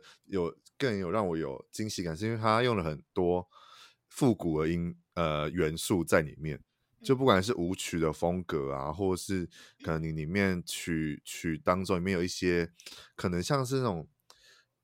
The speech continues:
Speaker 1: 铃声吗？还是那种电子游戏的感觉的特效的声音，
Speaker 2: 对。
Speaker 1: 让我觉得很有趣。
Speaker 2: <laughs> 这就是 Jerry C 老师还有 D-Ton 他们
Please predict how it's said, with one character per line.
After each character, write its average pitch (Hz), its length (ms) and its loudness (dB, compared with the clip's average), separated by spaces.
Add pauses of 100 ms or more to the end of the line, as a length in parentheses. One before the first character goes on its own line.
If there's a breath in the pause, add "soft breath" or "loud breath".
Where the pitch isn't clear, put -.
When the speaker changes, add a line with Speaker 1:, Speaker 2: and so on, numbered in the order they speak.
(160)
Speaker 1:
铃 90 280 -2
声 113 280 4
吗？ 107 360 2
还 90 160 0
是 107 100 -2
那 117 60 0
种 82 220 0
电 104 220 2
子 80 180 -6
游 76 220 -2
戏 101 220 -2
的 78 300 -4 (220)
感 73 240 -2
觉 - 320 -10 (180)
的 80 120 0
特 95 260 4
效 85 220 4
的 76 100 0
声 73 260 -4
音， 71 280 -10
Speaker 2:
对。 - 60 -14
Speaker 1:
让 120 120 2
我 92 40 4
觉 87 100 0
得 82 60 2
很 78 120 -2
有 73 160 -4
趣。 - 300 -10 (320)
Speaker 2:
<laughs> 262 480 -2 (360 loud breath)
这 302 180 -6
就 302 140 -4
是 294 280 -4 (360 loud breath)
Jerry 254 520 -2
C 254 300 -6
老 202 220 -8
师 202 420 -6
还 202 220 -8
有 190 180 -8
D-Ton 202 560 -10
他 202 140 -6
们 196 200 -6